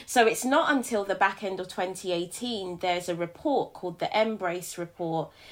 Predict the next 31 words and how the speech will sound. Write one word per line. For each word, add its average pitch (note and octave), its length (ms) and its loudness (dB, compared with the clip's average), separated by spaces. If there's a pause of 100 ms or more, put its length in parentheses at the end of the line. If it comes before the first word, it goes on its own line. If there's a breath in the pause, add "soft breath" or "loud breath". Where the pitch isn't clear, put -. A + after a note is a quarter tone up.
which F#3+ 420 -2
outlined A3 540 4
that F#3 220 -2
black G#3 420 0
women A#3+ 200 -2
in A3 140 -2
the G#3 100 -8
U G3+ 220 -8
K G3 260 -2
are E3+ 100 0
five C4+ 480 2
times A#3+ 380 -2
more G#3+ 160 0
likely F#3+ 380 0
to F#3+ 100 -8
die F3+ 180 0
in F3+ 100 -6
childbirth F3 840 0 (340 soft breath)
than G3+ 220 -2
white C#4 320 4
women. E3+ 440 -8 (640 loud breath)
And B3 180 6
then C#4 140 4
an C#4+ 220 2
online A#3+ 420 4
conversation A3 840 -2
grew, D#3+ 340 -6
and G3 120 0
I G3+ 60 2
started G#3 380 -2
speaking G3+ 560 -10